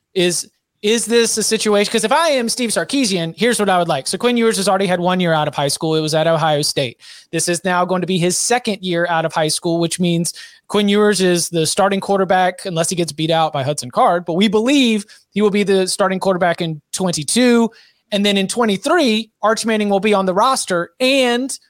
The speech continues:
I think that Quinn Ewers will be the starting quarterback. That, I would think, for Arch Manning is something that's attractive. You're not getting thrown into the fire right away. You get a year to be able to get your feet under you. And again, that is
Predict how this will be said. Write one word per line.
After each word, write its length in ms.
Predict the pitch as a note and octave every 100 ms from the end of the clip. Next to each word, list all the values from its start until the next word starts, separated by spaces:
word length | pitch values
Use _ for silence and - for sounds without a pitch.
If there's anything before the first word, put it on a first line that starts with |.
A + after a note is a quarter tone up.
| _ _ _ _
I 120 | F#3+ G3+
think 220 | A#3 A3+
that 120 | A3
Quinn 220 | A3+ A3
Ewers 240 | G#3+ G#3 G#3+
will 80 |
be 100 | G3
the 80 | G3
starting 320 | F#3+ G#3 F#3+
quarterback. 540 | F#3 D#4+ B3 C#3+ G#2+ -
That, 340 | E3 B3 C4+
I 140 | F#3+ F#3+
would 180 | F#3 D#3+
think, 320 | D4+ D#4 A3+
for 160 | - G3+
Arch 260 | F#3+ -
Manning 320 | B3+ D4 A#3 G#3
is 140 | F#3+
something 260 | G#3 G3+ G3
that's 160 | F#3
attractive. 580 | F3+ - C#4 C4 E3+ C3+
You're 120 | D3+
not 160 | G#3 G#3
getting 180 | G#3 G3
thrown 300 | G3 G#3 G#3
into 180 | G#3
the 100 | G3
fire 380 | F#3+ G3 G3 F#3+
right 220 | F3 E3+
away. 420 | E3+ D#3+ A3 G#3+ G#3 - - -
You 100 | F#3
get 160 | G#3
a 80 | G3
year 240 | F#3+ G3
to 80 | F#3+
be 160 | F3+ G3
able 220 | F#3 F#3
to 400 | F3 F3+ F3 E3 - -
get 160 | F3
your 60 | F3
feet 260 | - C4 B3
under 220 | G#3+ G3
you. 240 | F#3+ G3 - -
And 100 | G3
again, 300 | G3+ G#3 D3+ _ -
that 180 | B3
is 280 | C#4 B3 -